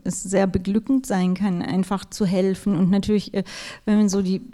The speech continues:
biblischen Figuren, die Frauen da vielleicht auch vor Augen stehen, jetzt die Martha. Und, äh, natürlich ist nicht jede Frau geeignet, eine Martha zu sein und, ähm, zu helfen. Oder jetzt die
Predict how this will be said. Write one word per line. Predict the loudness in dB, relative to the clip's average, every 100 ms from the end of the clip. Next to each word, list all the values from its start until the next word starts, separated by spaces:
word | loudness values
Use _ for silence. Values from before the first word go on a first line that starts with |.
| _ _ -20 -20 -8
biblischen | -2 0 0 0 2 2 2
Figuren, | -4 -10 -6 -2 2 4
die | 4 0
Frauen | 0 2 4 4
da | 4 2
vielleicht | 0 -2 0
auch | -2 -4
vor | -2 -2 0
Augen | 2 2 2
stehen, | 0 -2
jetzt | 0 -2
die | -2
Martha. | 0 0 0 -2 -2 -2 0 0 -2 -16 -16 -16 -4
Und, | 0 0 -2 -4
äh, | -2 -2 -4 -16 _ -4
natürlich | -2 0 -2 -4 -6 -10
ist | -8 -4
nicht | -4 -2
jede | -2 -2
Frau | -4 -2 0
geeignet, | -2 -6 -4 -2 0 0 -2
eine | -2 0
Martha | 0 0 0 0 -2 -2
zu | -6 -10
sein | -6 -2 -2 0 -2 -4 -6
und, | -4 -4 -4 -12 -6
ähm, | -2 0 -2 -8 -20 _ _ _ -20 -20 -20 -20
zu | -6 -4
helfen. | -2 -2 -4 -2 -2
Oder | 0 -2
jetzt | -2 -6 -12 -18 -20
die | -14 -8 -8